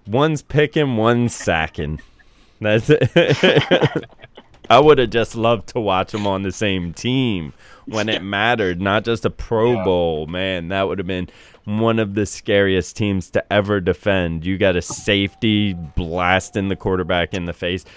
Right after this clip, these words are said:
Speaker 1: and then the next one. I mean, if they played on the same team, Ed Reed would probably have twice as many interceptions as he has now, and Polamalu would probably have twice as many sacks as he has now.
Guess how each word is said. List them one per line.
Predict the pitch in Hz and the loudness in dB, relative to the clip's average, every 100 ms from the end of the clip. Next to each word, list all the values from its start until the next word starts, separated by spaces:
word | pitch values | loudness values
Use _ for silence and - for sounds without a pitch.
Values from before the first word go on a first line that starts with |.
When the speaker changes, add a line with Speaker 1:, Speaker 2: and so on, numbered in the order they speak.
| - - | -20 -10
Speaker 1:
and | 101 98 | -4 0
then | 92 90 | 0 0
the | |
next | 87 90 87 - | 0 -2 -2 -4
one. | 98 95 - | -2 -2 0
I | 104 | 0
mean, | 113 98 - - | 0 -2 -8 -8
if | 110 98 | -2 4
they | 123 | 4
played | 131 135 135 | 4 0 0
on | 127 113 | -2 -2
the | |
same | 101 110 101 90 | -2 -2 -2 0
team, | 113 117 123 - - - - _ | 0 0 -2 -6 -10 -10 -10 _
Ed | 117 120 110 | 2 2 0
Reed | 113 117 107 | 0 0 0
would | 95 87 | -2 -4
probably | - - 98 95 104 117 113 104 | -10 -2 2 2 2 0 0 0
have | 98 90 92 87 - | 0 0 0 -4 -12
twice | - 101 95 101 - | -10 -2 2 0 -2
as | 98 87 | -6 -2
many | 90 87 90 | -2 -2 -4
interceptions | 85 95 90 - 80 - 92 82 82 69 - | -4 -2 -2 -4 -4 -4 -8 -6 -8 -10 -8
as | - 85 | -4 -4
he | 82 82 | -2 -2
has | 85 80 78 | -2 -2 -4
now, | 80 78 78 80 | -4 -4 -2 -4
and | 90 87 | -6 -4
Polamalu | 92 85 82 78 78 80 82 | -4 -4 -6 -6 -6 -6 -6
would | 80 80 | -8 -6
probably | 90 76 78 | -4 -2 -2
have | 78 76 | -6 -8
twice | - 87 78 87 | -6 -4 -4 -6
as | 78 | -8
many | 82 78 76 78 78 76 | -6 -6 -6 -8 -8 -10
sacks | - - 92 76 65 - | -12 -8 -6 -6 -8 -10
as | 82 71 | -10 -8
he | 76 | -8
has | 76 71 69 | -8 -8 -8
now. | 80 71 69 71 | -8 -6 -8 -10